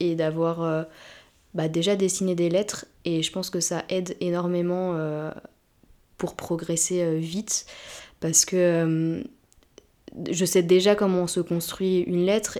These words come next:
et, euh, et en fait, je voyais déjà les erreurs que je faisais en peinture et, et donc je pouvais essayer de me corriger moi-même. Alors que je pense que si t'as jamais, euh, bah, prêté trop attention aux lettres avant de te mettre à la peinture en lettres,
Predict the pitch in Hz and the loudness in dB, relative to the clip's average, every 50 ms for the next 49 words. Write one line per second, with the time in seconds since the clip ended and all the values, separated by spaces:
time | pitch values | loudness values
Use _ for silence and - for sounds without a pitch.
0 | - - 170 170 165 165 160 160 165 165 170 - - - - - _ _ _ - | -4 0 2 2 2 2 2 0 -2 -4 -6 -10 -16 -20 -20 -20 _ _ _ 0
1 | - 180 170 165 220 220 190 190 190 185 185 190 190 196 196 185 180 202 202 202 | 2 2 4 6 4 6 6 6 6 8 8 8 8 8 8 8 8 6 8 8
2 | 220 220 214 196 185 180 190 190 185 202 208 202 - 196 180 170 165 170 165 165 | 6 8 8 6 6 6 6 6 6 4 4 2 2 0 0 2 2 2 2 2
3 | 160 175 175 185 190 185 175 170 165 160 156 160 170 170 165 160 - 214 214 202 | 0 0 2 4 4 4 4 2 2 0 0 0 0 -2 -2 -2 0 0 2 2
4 | 185 170 147 175 165 165 170 165 - - - 175 165 175 190 190 190 180 165 160 | 2 2 2 2 0 0 0 -2 -4 -6 -8 -4 0 4 6 6 6 6 4 4
5 | - - 180 180 170 170 165 - 175 165 170 170 175 190 190 185 185 180 180 180 | 2 2 2 4 2 2 2 0 0 0 0 2 2 2 2 2 4 4 4 4
6 | 196 226 214 180 175 - - - - - - - _ - 190 170 170 170 165 - | 4 2 2 0 -2 -6 -14 -20 -20 -20 -20 -20 _ -4 -2 0 0 0 -2 -2
7 | - 175 175 170 170 170 170 - - - - - - - 196 - - 196 190 - | 0 0 2 2 2 0 -2 -4 -10 -18 -20 -8 -4 -4 -2 0 0 0 0 -2
8 | - 185 - - - 180 175 170 170 175 196 190 196 196 202 208 208 196 185 175 | -4 -6 -6 -4 -2 0 0 0 2 2 2 2 4 4 2 4 4 4 4 2
9 | 170 170 170 - - - - - - _ _ _ - - - _ _ _ _ - | 2 -2 -4 -8 -18 -20 -20 -20 -20 _ _ _ -20 -20 -20 _ _ _ _ -4
10 | 185 170 160 160 - - - 190 - 202 196 196 - - 196 180 196 180 170 185 | -2 0 0 -2 -2 -4 -4 0 2 2 2 2 2 0 0 0 0 0 0 0
11 | 180 - - 196 185 180 170 170 185 190 185 - - - 180 175 170 180 190 185 | -2 -2 0 0 0 2 2 2 2 2 0 -2 -4 -2 -2 0 0 0 0 0
12 | - 180 175 175 170 - - 170 165 165 165 170 165 160 - 180 165 165 170 175 | 0 0 0 0 0 -2 -2 -2 -2 -2 -2 -4 -4 -4 -4 -2 -2 0 0 2
13 | 196 208 202 - | 0 0 -2 -4